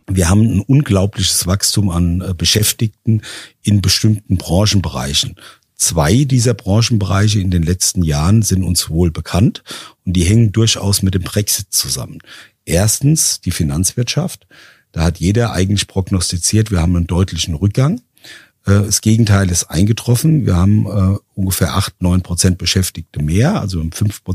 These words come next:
äh, fünftausend, äh, Mitarbeiter im Bereich allein Banking mehr, wie noch vor fünf Jahren. Und dazu kommt der Abbau der inländischen, äh, Institute, aber der eigentlich nicht in Frankfurt in der Innenstadt stattgefunden hat,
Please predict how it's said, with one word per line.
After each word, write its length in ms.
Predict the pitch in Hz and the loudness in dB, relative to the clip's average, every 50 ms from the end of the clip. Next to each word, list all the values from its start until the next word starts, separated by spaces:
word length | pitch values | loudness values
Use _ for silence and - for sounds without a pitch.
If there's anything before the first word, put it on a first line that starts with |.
| 92 - - | -8 -6 -6
äh, 80 | 92 | -8
fünftausend, 640 | 85 - 110 107 - - 90 90 92 85 87 85 - | -2 0 0 0 0 0 0 2 2 0 0 -4 -4
äh, 80 | 90 90 | -4 -2
Mitarbeiter 480 | 85 90 92 98 90 85 87 87 87 87 | -2 0 0 0 0 0 0 -2 -2 -2
im 100 | 85 85 | -4 -4
Bereich 360 | 85 82 78 80 80 - - - - - - - _ | -4 -6 -6 -6 -6 -8 -8 -10 -14 -14 -16 -16 _
allein 360 | - 80 80 73 76 85 82 | -4 -2 0 2 2 0 0
Banking 440 | - 92 98 127 123 151 147 135 127 | 2 2 2 2 4 4 4 4 4
mehr, 320 | 123 120 120 127 147 170 - - - - - _ _ _ | 4 4 4 2 2 0 -4 -8 -16 -18 -20 _ _ _
wie 160 | 95 101 107 | 2 4 4
noch 180 | 101 101 92 - | 4 4 2 0
vor 160 | - - 78 | -2 -2 -2
fünf 360 | - - 95 87 - - - | -2 0 -2 -2 -2 -4 -6
Jahren. 500 | - 67 67 73 92 104 127 156 196 208 - - - - - _ _ _ _ | -6 -4 -2 -2 0 0 0 0 -2 -2 -6 -14 -20 -20 -20 _ _ _ _
Und 400 | _ 110 107 107 104 - - - - | _ 2 2 2 0 -4 -12 -12 -4
dazu 400 | - 95 90 85 - - - 120 | 0 0 2 2 2 0 0 -2
kommt 280 | - - 127 117 110 - | 0 0 0 0 2 0
der 120 | 92 76 | 0 -2
Abbau 320 | 90 90 - 104 101 101 | -2 -2 0 2 4 4
der 160 | 92 95 87 80 | 4 2 0 2
inländischen, 560 | 85 95 92 90 87 90 90 - - 90 92 | 2 2 2 2 2 0 -2 -2 -2 -2 -2
äh, 260 | 92 87 90 87 85 | -2 -2 0 -2 0
Institute, 680 | - 85 92 - - - 87 78 - 107 113 113 117 110 | 0 0 -2 0 0 0 -2 -2 2 2 2 2 2 2
aber 180 | 95 92 95 | 2 2 0
der 220 | 85 87 87 85 78 | 0 0 -2 -2 -2
eigentlich 260 | 82 90 87 82 98 | -2 -4 -2 -2 -2
nicht 180 | 98 85 82 | -2 -2 -2
in 60 | - - | -4 -2
Frankfurt 280 | 90 95 92 95 87 | 0 0 0 0 -2
in 60 | 85 | -2
der 100 | 76 76 | -4 0
Innenstadt 440 | 85 110 120 104 - - 85 76 - | 2 2 2 2 2 0 -4 -4 -6
stattgefunden 600 | - - - - - - - - 76 78 76 71 67 | -6 -6 -8 -8 -10 -14 -12 -10 -8 -8 -8 -10 -12
hat, 160 | - - | -16 -20